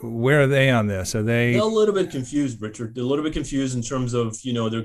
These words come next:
Speaker 2: getting different sort of sources of advice, different kinds of advice from us. And they are much more comfortable with the people they've been dealing with at usmidim. And so, uh, it's just not ideal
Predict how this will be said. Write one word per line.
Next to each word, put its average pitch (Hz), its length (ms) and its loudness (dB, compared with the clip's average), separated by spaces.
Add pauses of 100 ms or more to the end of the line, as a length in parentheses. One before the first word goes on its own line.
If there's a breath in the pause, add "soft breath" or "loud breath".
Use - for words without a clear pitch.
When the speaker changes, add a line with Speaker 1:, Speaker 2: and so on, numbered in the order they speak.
(100)
Speaker 2:
getting 120 200 0
different 143 540 -2
sort 135 240 -4
of 120 160 -4
sources 131 480 -4
of 123 60 -6
advice, 113 480 0
different 123 480 -6
kinds 139 320 -4
of 131 100 -4
advice 113 460 -2
from 113 220 -4
us. 107 440 -6 (540 soft breath)
And 135 600 2
they 139 80 2
are 139 140 4
much 156 320 -2
more 151 180 -4
comfortable 139 600 -4
with 131 200 -4
the 131 640 4 (200)
people 143 340 -6
they've 127 160 2
been 131 140 0
dealing 131 340 -2
with 123 160 -4
at 113 120 -8
usmidim. 117 760 -4
And 131 140 -6
so, 139 640 0 (1500 soft breath)
uh, 143 580 2
it's 143 180 -6
just 160 180 -8
not 156 160 0
ideal 135 340 0